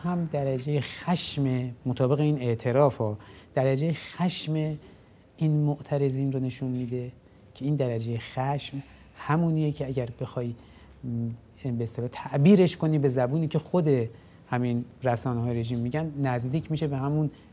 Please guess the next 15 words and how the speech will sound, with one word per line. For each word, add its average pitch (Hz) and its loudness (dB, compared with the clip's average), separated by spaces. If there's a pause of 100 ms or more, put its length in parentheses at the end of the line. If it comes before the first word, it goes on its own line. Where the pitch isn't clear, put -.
(120)
براندازی، 123 4
ارادهٔ 127 4
براندازی. 117 2 (600)
یعنی 135 0 (480)
این 156 4
با 127 4
هم 123 0
دیگه 131 4
خیلی 147 2
نزدیک 117 0
می‌شه، 110 -4
این 139 4
درجه 113 2
از 104 -6
خشم. - -14